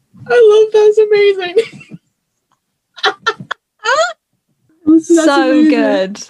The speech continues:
Speaker 1: I love that.
Speaker 2: I love the fact that Lindsay on Twitter genuinely thought about their personalities and how they would fit
Speaker 1: Yes.
Speaker 2: with,
Speaker 1: I
Speaker 2: like,
Speaker 1: do
Speaker 2: just
Speaker 1: love
Speaker 2: taking
Speaker 1: that.
Speaker 2: aspects like Amy, you know, with the nunchucks and being able to do all the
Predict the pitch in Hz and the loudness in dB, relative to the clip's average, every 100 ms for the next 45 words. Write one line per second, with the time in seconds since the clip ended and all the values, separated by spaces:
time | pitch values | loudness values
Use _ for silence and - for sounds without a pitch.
0 | - _ 302 294 277 277 269 233 226 - | -20 _ 0 2 2 0 -2 -2 -4 -8
1 | - - _ _ _ _ - 294 320 349 | -18 -20 _ _ _ _ -6 -4 -2 -4
2 | 403 427 381 320 285 269 254 - _ 247 | -2 -4 -2 -2 -2 0 0 -4 _ -4
3 | 269 285 294 254 240 233 226 - - _ | -2 -2 -2 0 0 0 -2 -4 -10 _
4 | _ - - 262 269 233 220 214 - 269 | _ -10 -2 -2 -2 -4 -2 -4 -6 -6
5 | 269 370 403 427 403 370 302 349 254 233 | -2 -2 -2 -4 -2 -2 -2 -2 -2 -2
6 | 240 240 262 254 262 269 269 339 359 339 | -4 -2 -4 -2 -2 -2 -2 0 0 -2
7 | 269 262 269 262 277 269 240 - 247 269 | -2 -2 -2 -2 -4 -4 -8 -6 -4 -2
8 | 339 - _ _ _ _ - 269 214 240 | -4 -12 _ _ _ _ -6 -2 -2 -4
9 | - 269 262 254 233 - _ _ _ 240 | -2 -2 0 0 -4 -14 _ _ _ -4
10 | 254 262 233 220 226 262 202 247 233 254 | -2 -2 -2 -2 -4 -4 -4 -4 -6 -4
11 | 247 269 240 - 277 294 285 262 254 269 | -4 -4 -6 -6 -4 -2 -2 -4 -4 -4
12 | 247 226 226 233 233 294 277 302 254 - | -2 -2 -2 -2 -2 -2 -4 -4 -4 -4
13 | 254 240 233 233 226 233 226 233 214 226 | -4 -2 -2 -2 -4 -4 -2 -2 -2 -2
14 | 220 214 | -2 -4